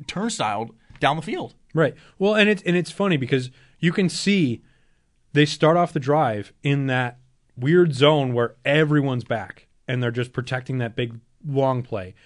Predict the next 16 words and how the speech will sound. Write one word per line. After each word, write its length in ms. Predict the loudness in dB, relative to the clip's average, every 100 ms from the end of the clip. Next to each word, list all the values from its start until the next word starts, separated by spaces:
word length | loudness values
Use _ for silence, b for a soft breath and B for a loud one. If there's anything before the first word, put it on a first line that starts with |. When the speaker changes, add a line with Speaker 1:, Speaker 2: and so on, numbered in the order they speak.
| b
Speaker 2:
and 120 | -4
the 40 | -4
team 200 | -2 -2
just 160 | -4
keeps 160 | -6 -6
getting 200 | -4 -6
small 300 | -6 -4 -2
yardage, 400 | -4 -6 -8 -8
small 220 | -6 -4
yardage, 340 | -4 -6 -10 -2
first 300 | 0 0 -2
down, 260 | -6 -6
small 280 | -8 -4 -2
yardage, 360 | -4 -6 -12 -6
first 240 | -6 -6
down, 280 | -10 -12